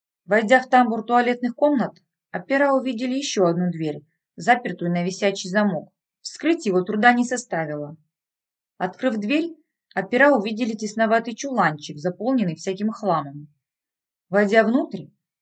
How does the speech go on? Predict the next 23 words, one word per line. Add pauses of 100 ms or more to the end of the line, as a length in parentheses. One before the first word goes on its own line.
(100)
приятели
закрыли
дверь
чуланчик (420)
и
стали
ждать. (1400)
Минут
через
пятнадцать (260)
в
тамбуре
появился
какой-то
подвыпивший
бритоголовый
тип
в
дорогом
костюме. (840)
О
чём-то
конюча,